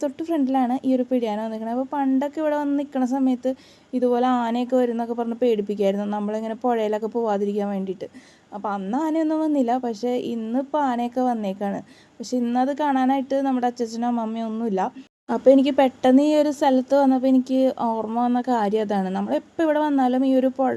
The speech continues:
തൊട്ടപ്പുറത്ത് തന്നെയാണ് പുഴ, അങ്ങോട്ടേക്ക് ഇങ്ങോട്ട് ഓടിപ്പോവും നമ്മൾ. അപ്പോൾ നമ്മൾ ചെറുതാണല്ലോ എന്ന്, അപ്പോൾ നമ്മൾ പോവാതിരിക്കാൻ വേണ്ടിയിട്ട് ഇവരിങ്ങനെ പറഞ്ഞ് ഇങ്ങനെ പേടിപ്പിക്കും. "അതേ പുഴ കടന്ന് ആനയൊക്കെ വരും, പോവരുതെന്നൊക്കെ"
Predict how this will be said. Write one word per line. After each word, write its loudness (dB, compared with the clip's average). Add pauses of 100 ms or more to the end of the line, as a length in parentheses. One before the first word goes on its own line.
തൊട്ടപ്പുറത്ത് -2
തന്നെയാണ് 0
പുഴ, 0 (500)
അങ്ങോട്ടേക്ക് -2
ഇങ്ങോട്ട് 0 (120)
ഓടിപ്പോവും 2
നമ്മൾ. -2 (440)
അപ്പോൾ -8
നമ്മൾ 2 (120)
ചെറുതാണല്ലോ 2
എന്ന്, -2
അപ്പോൾ -6
നമ്മൾ -2 (120)
പോവാതിരിക്കാൻ 0
വേണ്ടിയിട്ട് 0
ഇവരിങ്ങനെ 0 (100)
പറഞ്ഞ് -2
ഇങ്ങനെ -6
പേടിപ്പിക്കും. -2
"അതേ 0 (100)
പുഴ 0
കടന്ന് -2 (200)
ആനയൊക്കെ -2
വരും, -2 (440)
പോവരുതെന്നൊക്കെ" -2